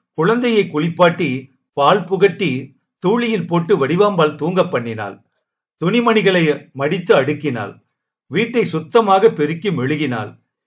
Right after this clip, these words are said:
எழுந்துவிட்ட குழந்தையை கவனித்துக் கொண்டே பிசுக்கு பிடித்து கிடந்த பாத்ரூம், சமையல் கட்டை சோடா உப்பு போட்டு அலம்பி சமைத்து சாப்பிட்டு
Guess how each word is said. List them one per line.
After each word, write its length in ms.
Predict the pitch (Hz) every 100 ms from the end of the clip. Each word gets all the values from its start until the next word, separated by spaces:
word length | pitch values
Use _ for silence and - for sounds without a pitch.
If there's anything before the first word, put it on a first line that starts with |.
| _ _ 135
எழுந்துவிட்ட 640 | 160 240 247 214 170 160
குழந்தையை 500 | 139 156 196 185 165
கவனித்துக் 480 | 127 143 175 170 165
கொண்டே 560 | 151 156 151 120 117 _ _ _ _ 170
பிசுக்கு 420 | 185 262 220 -
பிடித்து 340 | 185 180 -
கிடந்த 500 | - 160 156 147 131 120
பாத்ரூம், 640 | 139 165 165 135 143 - _ _
சமையல் 460 | - - 143 220 226
கட்டை 540 | 160 - 175 131 131
சோடா 580 | - - - 170 214 240
உப்பு 380 | 220 175 170 165
போட்டு 300 | 139 170 190
அலம்பி 640 | 131 156 160 156 120 120 - _ _
சமைத்து 640 | - - 139 190 196 170 202
சாப்பிட்டு 880 | 127 135 165 175 170 175 131 127